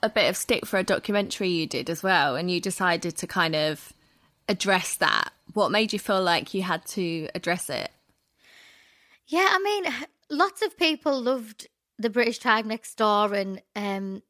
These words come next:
Speaker 2: we won an R T S award, which was amazing. And I think it had such a positive influence on some people. But then, um, I got this really sort of awful letter in the post. Um, and then my mum actually did tell me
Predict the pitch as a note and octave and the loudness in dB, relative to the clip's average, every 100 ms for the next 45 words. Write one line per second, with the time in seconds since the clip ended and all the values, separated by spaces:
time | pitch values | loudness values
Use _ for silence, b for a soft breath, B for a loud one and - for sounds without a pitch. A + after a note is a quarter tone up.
0 | _ G#3 A#3 A3+ C4 B3 A#3 B3 - A#3 | _ -2 0 2 2 4 4 2 0 -2
1 | A#3 - B3+ G3+ G3 - - - A3 - | -2 -2 -2 -2 -4 -8 -8 -8 -8 -4
2 | A#3 C4 C#4 C4 A3+ A3 G#3+ B B B | -2 0 2 0 0 -4 -4 B B B
3 | G#3+ D4 D#4+ D#4 E4 E4 E4 D#4+ D#4 - | -12 -6 -2 0 -2 -4 -6 -6 -8 -4
4 | D#4 C#4 - C#4 C4+ C4 C#4+ C#4 D4 B3+ | -4 -4 -4 -6 -8 -6 -6 -2 0 0
5 | B3+ C4 B3 A#3+ D#4 E4 D#4 B3 A#3 G#3 | -2 -4 -4 -4 -4 -4 0 0 -2 -6
6 | G#3 A3 A3+ A3+ A3 b b b b b | -10 -4 -2 0 -2 b b b b b
7 | - A#3+ A#3 A3+ A3 B3 A3 C#4 E4 C#4+ | -4 2 2 0 -2 -4 -2 -2 -2 -8
8 | A3 C4 C#4 C4+ A#3+ A3+ G#3 A#3+ G#3+ G#3 | -4 -2 -2 -4 -4 -4 -4 0 0 -2
9 | - _ - A3+ A#3+ A#3 A3+ G#3+ A3 - | -8 _ 2 4 4 2 -2 0 2 2
10 | G#3 F#3+ F#3 F3+ - A3 F#3 - G3 - | 0 -2 -4 -10 -4 -2 -2 -4 -12 -16
11 | - b b b _ - G3+ G3 - - | -20 b b b _ -4 -4 -4 -8 -18
12 | _ A#3 A#3+ A#3 A#3 A#3+ B3+ B3 G#3+ - | _ 0 2 2 0 2 0 0 -2 -6
13 | A3+ G#3+ G#3+ A3+ - A#3 A3 A3 F#3+ F3 | -6 -4 -4 -6 -4 -2 -2 -2 -6 -8
14 | F3+ | -10